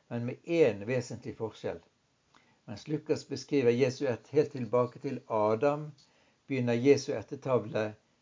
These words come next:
med Abraham hos Matteus. Vi forstår det når vi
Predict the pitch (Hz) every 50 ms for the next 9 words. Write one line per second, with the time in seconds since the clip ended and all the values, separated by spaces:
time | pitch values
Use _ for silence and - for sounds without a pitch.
0 | _ _ _ _ _ _ _ - 117 - - - - 170 160 147 123 110 113 92
1 | 92 85 85 80 87 85 _ _ - 117 - - 123 110 - - 147 147 135 127
2 | - - - - - - _ _ _ _ _ _ _ _ _ _ _ - _ _
3 | _ - 131 123 - 135 117 - - - 185 175 160 117 95 95 120 131 139 143
4 | 139 139